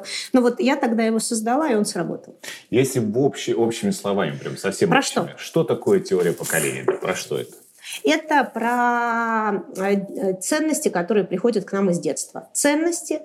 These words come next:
Speaker 1: и привычные сценарии поведения, которые сформировались от рождения до десяти-двенадцати лет. Вот классическая ошибка, мы считаем, что они формируются в течение всей
Speaker 2: Мгм.
Speaker 1: жизни.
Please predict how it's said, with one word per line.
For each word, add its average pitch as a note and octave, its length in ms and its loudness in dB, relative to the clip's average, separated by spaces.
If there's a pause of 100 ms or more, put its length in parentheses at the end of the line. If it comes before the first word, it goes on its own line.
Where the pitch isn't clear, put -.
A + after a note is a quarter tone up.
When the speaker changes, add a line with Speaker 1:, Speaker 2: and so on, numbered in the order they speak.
(240)
Speaker 1:
и D4 280 4
привычные A#3+ 840 4
сценарии A3 500 2
поведения, B3+ 720 2
которые A3 460 0
сформировались G3+ 800 2
от A3+ 180 0
рождения A#3 480 4
до G3+ 140 2
десяти-двенадцати F#3+ 840 0
лет. E3 220 0 (340)
Вот B3 100 4
классическая B3 600 0
ошибка, E4+ 380 -2
мы A#3+ 100 4
считаем, A3+ 440 2
что G#3 220 0
они A#3 160 6
формируются G3+ 560 0
в - 40 -12
течение F3+ 400 2
всей G3+ 200 4
Speaker 2:
Мгм. - 80 2
Speaker 1:
жизни. D#3+ 380 0